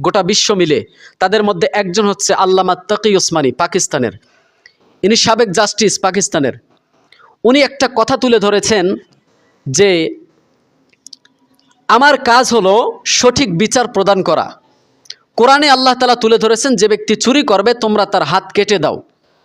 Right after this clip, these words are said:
এই আইনকে আমি বাস্তবায়ন করতে চেয়েছি। কোনো চোর যদি এখানে আসতো, আমি তার হাত কাটার অনুমতি দিয়ে দিতাম, ফয়সালা দিয়ে দিতাম। কিন্তু দেশের অবস্থা হচ্ছে এমন, মানুষ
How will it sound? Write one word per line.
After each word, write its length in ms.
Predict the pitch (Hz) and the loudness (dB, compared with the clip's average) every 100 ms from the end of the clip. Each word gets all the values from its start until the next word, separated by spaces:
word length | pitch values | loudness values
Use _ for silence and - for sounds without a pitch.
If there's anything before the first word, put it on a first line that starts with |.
| _ _ _ _ _ _ - - | _ _ _ _ _ _ -16 0
এই 180 | 247 247 | 2 2
আইনকে 380 | 226 277 285 269 | 0 2 2 2
আমি 180 | 262 233 | 2 2
বাস্তবায়ন 640 | 202 - 226 190 202 247 | 0 0 -2 2 2 0
করতে 300 | 220 202 202 | -4 -2 -2
চেয়েছি। 560 | - 202 214 - 123 92 _ _ _ _ 170 | 2 2 2 0 -4 -6 _ _ _ _ -4
কোনো 160 | 190 202 | -2 -2
চোর 320 | - 254 220 | 0 2 2
যদি 220 | 180 202 | 2 2
এখানে 200 | 190 196 | 0 0
আসতো, 480 | 180 175 - 190 113 - _ _ _ - | 0 -2 -2 -4 -4 -10 _ _ _ -6
আমি 180 | 180 196 | -2 0
তার 160 | 196 | -2
হাত 260 | 165 202 - | 0 -2 -2
কাটার 280 | 208 208 180 | -2 0 0
অনুমতি 400 | 202 202 185 170 | 2 0 0 0
দিয়ে 240 | 165 190 | 2 2
দিতাম, 360 | 156 156 110 92 - - - - | 0 -2 -4 -6 -8 -6 -6 -2
ফয়সালা 400 | 220 220 214 196 | -2 0 0 0
দিয়ে 160 | 180 | 0
দিতাম। 340 | 165 156 135 92 - _ _ _ _ _ - | 0 -2 -4 -6 -12 _ _ _ _ _ -2
কিন্তু 600 | 285 269 277 185 - - _ _ - 139 | 0 0 2 2 0 -10 _ _ -6 -2
দেশের 320 | 254 285 254 | 0 2 2
অবস্থা 500 | 190 214 302 302 269 | 2 2 0 0 0
হচ্ছে 260 | 220 - | 0 0
এমন, 460 | 208 196 240 170 127 - _ - | 2 2 2 0 -4 -14 _ -4
মানুষ 460 | 147 214 277 262 | 0 2 2 -2